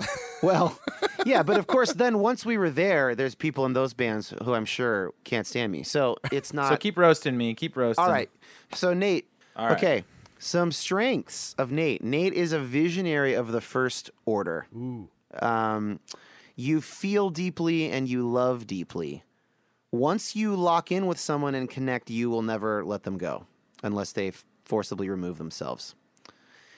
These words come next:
Speaker 2: If I can do a little punch and patch here, uh, more recently,
Speaker 1: Punch and
Speaker 2: you've been able to hear new ideas with relative ease and adjust your own worldview based on something bigger and more beautiful.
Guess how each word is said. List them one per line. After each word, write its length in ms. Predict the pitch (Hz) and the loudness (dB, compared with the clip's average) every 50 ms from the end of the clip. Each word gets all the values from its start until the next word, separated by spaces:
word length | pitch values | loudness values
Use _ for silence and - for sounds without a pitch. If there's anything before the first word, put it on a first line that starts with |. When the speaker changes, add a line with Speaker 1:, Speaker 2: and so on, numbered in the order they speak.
| - _ _ _ _ _ _ _ _ _ _ _ _ - | -20 _ _ _ _ _ _ _ _ _ _ _ _ -2
Speaker 2:
If 160 | 160 151 - | 0 2 4
I 140 | 196 214 240 | 4 4 2
can 520 | 233 - 240 226 214 208 208 202 196 185 151 | 2 2 2 2 2 2 0 0 0 -2 0
do 160 | 135 190 190 | 2 2 4
a 40 | 185 | 4
little 260 | 170 180 180 165 156 | 4 4 4 4 2
punch 340 | - - - 208 240 - - | 2 0 -2 -2 0 0 -2
and 120 | 151 127 | -2 -2
patch 300 | - 123 98 90 - - | 0 0 0 0 -2 -4
here, 340 | - - 90 85 90 127 151 - _ _ - - _ _ _ _ - - _ _ _ - | -4 -2 -2 -2 -2 -4 -6 -10 _ _ -20 -20 _ _ _ _ -16 -16 _ _ _ 0
uh, 580 | 113 113 110 110 107 104 104 104 104 107 107 - - | 2 2 2 2 2 2 2 2 0 0 -2 -2 -4
more 380 | - 131 139 147 165 226 262 262 | -4 -2 0 2 4 4 4 4
recently, 500 | 214 190 175 - - 147 120 120 123 120 | 2 0 0 -2 -2 -2 -2 0 2 2
Speaker 1:
Punch 120 | 117 117 | 2 0
and 100 | 110 107 | 0 -2
Speaker 2:
you've 260 | 113 127 135 151 143 - | 0 0 0 0 0 0
been 320 | 160 160 156 156 151 151 - | 0 0 2 0 -2 0 0
able 400 | 151 160 180 185 170 185 180 175 | 0 2 2 2 2 2 0 0
to 160 | - - - | -2 -4 -8
hear 440 | 131 - - 160 151 151 156 156 151 | -10 -6 -2 0 2 2 2 2 2
new 220 | 143 139 139 143 | 0 0 2 2
ideas 480 | 143 143 147 139 131 131 131 131 123 120 | 2 2 2 0 0 0 2 0 0 -2
with 160 | 123 110 - | -6 -4 0
relative 400 | 117 117 117 135 139 - 135 104 | 0 2 2 0 0 -2 -6 -6
ease 520 | - 110 120 113 95 85 85 82 - - - _ - - - _ | -4 -4 -4 -2 -4 -4 -6 -6 -8 -10 -12 _ -20 -20 -16 _
and 140 | - 117 120 | -4 -2 -2
adjust 400 | 123 113 107 127 135 147 - - | -2 -2 0 0 0 0 -2 -2
your 100 | 135 131 | -2 0
own 200 | 131 131 139 135 | 0 0 0 0
worldview 520 | 123 123 123 127 127 131 117 117 110 110 98 | 2 2 2 2 2 0 -2 -2 -2 -2 -2
based 300 | 92 101 107 107 - 110 | -2 -2 -2 -2 -4 -4
on 100 | 104 101 | -4 -4
something 380 | - - 113 104 - 110 98 87 | -4 -4 -6 -4 -4 -4 -4 -4
bigger 300 | 95 98 95 98 104 92 | -4 -4 -2 -2 -2 -2
and 160 | 85 92 90 | -2 -4 -4
more 160 | 92 92 95 | -4 -4 -4
beautiful. 580 | 90 90 95 98 98 92 - - 76 71 - | -6 -4 -4 -4 -4 -4 -6 -6 -6 -6 -8